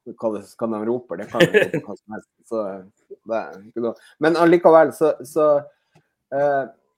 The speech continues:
eh, Ola Eiring Rus, eh, sier det at, eh, vi kan ikke forsvare oss til en U M morgen. Det går jo ikke. Eh, vi må være smarte og kompakte og ta overgangene, eh,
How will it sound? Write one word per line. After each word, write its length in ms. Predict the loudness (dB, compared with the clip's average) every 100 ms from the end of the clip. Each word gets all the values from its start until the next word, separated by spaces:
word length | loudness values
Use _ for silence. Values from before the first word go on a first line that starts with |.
| _ _ _ -6
eh, 280 | -2 -2
Ola 360 | -2 0 2 4 2 0 -2
Eiring 380 | -2 -4 -4 -4
Rus, 300 | -2 -4 -6 -18 -20 _ _ _ _
eh, 180 | -16 -16
sier 240 | -12 -8
det 100 | -4
at, 300 | -4 -6 -10 _ -8
eh, 260 | -8 -8 -14 _ _ _ _
vi 60 | -8
kan 140 | -6 -6
ikke 160 | -10
forsvare 460 | -14 -8 -4 -2 -4
oss 120 | -8
til 120 | -12
en 140 | -12 -12
U 80 | -12
M 160 | -12
morgen. 400 | -12 -12 -10 -12 -12
Det 260 | -8 -4 -4
går 260 | -4 -6 -10
jo 80 |
ikke. 260 | -16 _ -20 -20 -16
Eh, 220 | -12 -12 -10
vi 100 | -8
må 220 | -8 -10
være 100 | -10
smarte 540 | -6 -6 -6 -12 -10
og 120 | -10 -10
kompakte 580 | -6 -4 -4 -6 -12
og 80 | -12 _
ta 160 | -6 -4
overgangene, 800 | -4 -6 -10 -12 -16 -20 -20 -20 _
eh, 580 | -20 -20 _ _ -20 -20